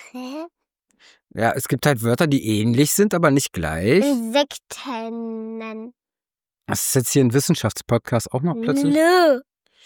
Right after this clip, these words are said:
Speaker 2: Es ist hauptsächlich ein Laber-Podcast. Was hast du denn gemacht in letzter Zeit so noch? Ach so,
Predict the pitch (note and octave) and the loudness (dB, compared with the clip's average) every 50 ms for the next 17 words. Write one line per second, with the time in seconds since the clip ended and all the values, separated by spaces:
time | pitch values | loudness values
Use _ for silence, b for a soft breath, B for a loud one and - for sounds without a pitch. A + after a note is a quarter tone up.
0 | B B B B - B2+ C#3+ D3+ C#3 C#3 D#3+ D#3 - E3 D3 - D3 C3 B2+ A#2+ | B B B B -2 0 2 2 2 2 2 2 2 0 0 2 0 -2 0 2
1 | A#2+ B2+ C#3 C#3 - - A2+ - - A2 G2 - B2+ A#2 - E3+ - - F#3 D#3+ | 2 2 2 0 -2 -2 -8 -6 -4 -4 -4 -4 -2 0 0 0 0 2 2 2
2 | E3 F#3+ - - F#3 D#3+ D3 C#3 - C#3+ B2+ - B2 A#2 A2 - A#2 A2+ A2+ A2 | 2 2 2 2 2 2 2 2 2 0 0 2 0 0 0 0 -2 -2 -2 -2
3 | G#2 - _ _ _ _ _ _ _ _ _ _ _ _ _ _ _ _ - B3 | -4 -6 _ _ _ _ _ _ _ _ _ _ _ _ _ _ _ _ -8 -4
4 | A#2+ A#2 C#3+ D#3 | -2 2 2 2